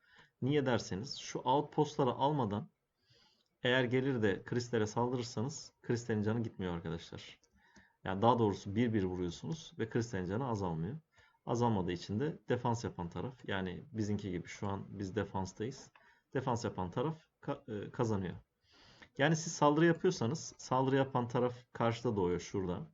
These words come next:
Outskirt dediği yerde doğuyor. Tıkladığım için gidiyor şu an. E, outskirt dediği yerde doğduktan sonra öncelikle Iron Mine'ı sağdaki,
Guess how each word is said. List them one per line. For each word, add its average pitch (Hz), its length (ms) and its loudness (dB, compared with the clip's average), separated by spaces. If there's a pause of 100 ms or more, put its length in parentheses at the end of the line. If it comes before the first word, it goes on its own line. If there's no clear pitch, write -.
(840)
Outskirt 104 720 2
dediği 98 200 4
yerde 98 340 2
doğuyor. 82 220 -2
Tıkladığım 98 440 -2
için 90 300 -6
gidiyor 92 280 -2
şu - 180 -8
an. 127 140 -8 (680)
E, - 400 -4
outskirt 135 640 2
dediği 135 280 4
yerde 131 520 0 (880)
doğduktan 143 460 4
sonra 117 480 -2 (100)
öncelikle 135 420 2
Iron 117 340 2
Mine'ı 139 420 -2
sağdaki, 104 600 -2